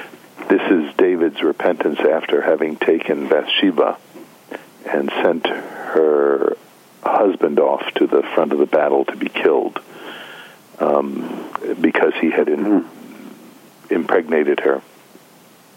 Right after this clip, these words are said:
And the, the, the whole way in which,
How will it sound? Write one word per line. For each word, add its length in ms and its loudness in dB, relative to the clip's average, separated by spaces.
And 400 -2
the, 720 0
the, 400 0
the 120 2
whole 300 2
way 220 2
in 160 -2
which, 420 0